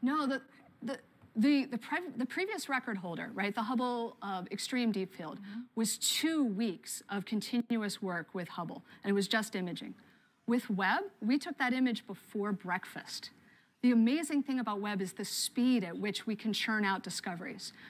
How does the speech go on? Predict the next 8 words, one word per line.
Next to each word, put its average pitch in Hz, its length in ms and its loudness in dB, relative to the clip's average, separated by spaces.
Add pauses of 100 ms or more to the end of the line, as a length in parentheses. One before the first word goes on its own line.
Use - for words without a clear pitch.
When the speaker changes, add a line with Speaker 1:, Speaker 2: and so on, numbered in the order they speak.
Speaker 1:
So 247 240 0 (100)
everything 320 500 0
that 247 160 0
you're 233 100 -4
gonna 233 180 0
see 240 360 0
here 254 340 2
in 220 240 -4